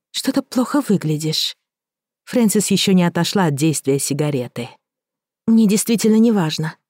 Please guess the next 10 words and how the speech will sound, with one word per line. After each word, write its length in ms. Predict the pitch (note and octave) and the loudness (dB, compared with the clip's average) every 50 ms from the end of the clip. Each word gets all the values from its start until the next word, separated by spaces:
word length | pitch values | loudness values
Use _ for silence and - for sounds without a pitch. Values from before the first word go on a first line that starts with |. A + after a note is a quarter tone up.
| _ _ | _ _
сказала 400 | - - - D3 C3+ C3 A#2+ A#2 | -10 -6 -4 -2 -2 -2 -2 -2
она. 340 | B2 B2+ B2 A#2+ B2 B2 B2 - _ _ _ _ _ _ _ _ | -2 -2 -2 -4 -4 -6 -10 -12 _ _ _ _ _ _ _ _
"Но 180 | - C4 C4 B3+ | 0 2 2 2
это 140 | B3 B3+ A#3+ | 2 4 4
не 180 | A#3 A#3+ B3 | 4 4 4
имеет 240 | B3 C4 C4+ B3+ - | 4 4 2 2 2
никакого 460 | A3 A3 G#3+ A3 G3 - A3+ G#3+ G#3+ | 2 0 0 0 0 0 2 2 2
отношения 580 | G#3 G3 G3+ G3+ G3+ - - G#3+ G3 G3 G3+ G3+ | 2 2 0 0 0 0 2 2 2 2 2 2
к 80 | F#3 F#3 | 0 0
Джону. 420 | - - F3+ E3 E3 E3 E3 | 0 0 0 0 0 0 -2